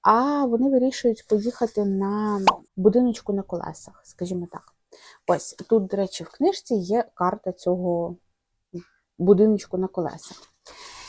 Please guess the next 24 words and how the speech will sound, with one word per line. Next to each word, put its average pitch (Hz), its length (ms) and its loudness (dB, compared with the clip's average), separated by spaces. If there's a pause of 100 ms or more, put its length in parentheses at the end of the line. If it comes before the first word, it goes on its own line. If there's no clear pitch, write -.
(320)
І 392 120 6
вони, 320 280 8
значить, 240 440 -2
їдуть, 240 600 2
і, 226 40 -2
в 208 60 -6
принципі, 359 500 2
з - 80 -4
перших - 440 -6
самих 220 320 -2
сторінок 285 460 0
ми 220 140 2
опиняємося 220 760 -2
в, 185 140 -6 (1000)
в - 80 -20
центрі 202 380 -2
подій. 175 600 -4
Ми 208 160 2
опиняємося 202 640 0
в 220 60 -14
моменті, 269 600 -4
коли 233 360 0 (460)
вони 220 480 2
саме 240 600 -2